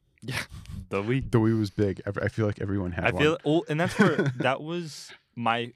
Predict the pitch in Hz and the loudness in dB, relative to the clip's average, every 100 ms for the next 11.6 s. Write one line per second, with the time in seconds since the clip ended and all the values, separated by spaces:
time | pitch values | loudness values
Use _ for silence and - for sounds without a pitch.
0 | 110 110 - 110 - 110 104 - 104 98 | -10 -10 -6 -8 -4 -6 -6 -8 -6 -6
1 | 90 87 90 92 95 92 90 90 - - | -8 -10 -12 -10 -6 -4 -4 -6 -8 -18
2 | - 104 98 143 - 107 92 90 - _ | -4 -2 -2 -8 -18 -10 -8 -8 -10 _
3 | _ - 104 123 120 117 123 85 - 98 | _ -12 -6 -2 0 0 -2 -6 -8 -6
4 | 92 123 113 104 98 127 120 104 101 98 | -4 -2 -4 -4 -2 -2 -2 -4 -6 -6
5 | 104 92 95 104 101 - 98 95 92 98 | -6 -4 -2 -2 -6 -8 -10 -10 -10 -8
6 | 95 95 98 127 123 107 92 87 92 90 | -6 -8 -6 -2 -2 -2 -6 -6 -10 -12
7 | - _ - 90 95 _ 95 95 90 - | -18 _ -14 -14 -14 _ -12 -8 -8 -8
8 | 90 85 - 90 90 87 90 - 87 98 | -8 -8 -10 -14 -14 -16 -16 -16 -10 -6
9 | 95 92 _ - 113 113 120 127 107 101 | -6 -8 _ -8 -4 -2 -2 -2 -2 -6
10 | 101 101 95 92 87 95 90 92 90 90 | -4 -4 -4 -6 -10 -12 -14 -10 -10 -10
11 | - 90 92 85 95 90 | -12 -12 -12 -14 -16 -16